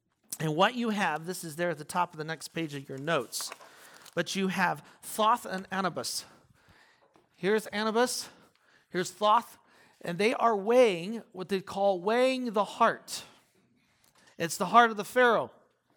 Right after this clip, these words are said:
That's the heart. That's a feather. If it's lighter than a feather, Pharaoh goes to the great beyond. Wonderful, right?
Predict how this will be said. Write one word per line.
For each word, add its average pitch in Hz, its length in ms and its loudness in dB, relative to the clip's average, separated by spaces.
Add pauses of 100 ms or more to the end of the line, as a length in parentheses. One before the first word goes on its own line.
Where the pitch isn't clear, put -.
(460)
That's 214 240 2
the 185 120 -6
heart. 202 340 2 (480)
That's 196 200 0
a 160 60 -8
feather. 175 420 8 (680)
If 170 160 0
it's - 160 -8
lighter 262 360 8
than 240 160 -2
a 202 60 -4
feather, 196 460 2 (600)
Pharaoh 226 420 2
goes 214 500 4
to 196 100 -12
the 175 80 -6
great 202 260 0
beyond. 151 460 0 (760)
Wonderful, 156 480 -4 (640)
right? 175 300 0